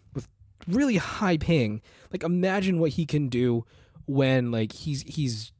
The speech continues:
playing at normal ping and, like, he's, he's more established with the team. Like,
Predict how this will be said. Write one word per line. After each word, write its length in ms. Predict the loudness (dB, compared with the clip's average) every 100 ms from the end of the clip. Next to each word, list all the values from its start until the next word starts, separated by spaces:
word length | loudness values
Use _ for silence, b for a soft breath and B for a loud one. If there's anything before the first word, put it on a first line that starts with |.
| _ _ _ -20 -10
playing 420 | -4 0 0 -2
at 380 | -2 -2 -2 -6 -18 -20 -20 -20 -8
normal 520 | -2 0 0 0 -2
ping 420 | 0 0 0 -2
and, 160 | -4 -4
like, 160 | -4
he's, 160 | -4 -4
he's 240 | -4 -4
more 220 | 0 0 0
established 540 | -4 -4 -4 -4 -8
with 120 | -10
the 100 | -10
team. 360 | -10 -8 -8 -10
Like, 240 | -12 -12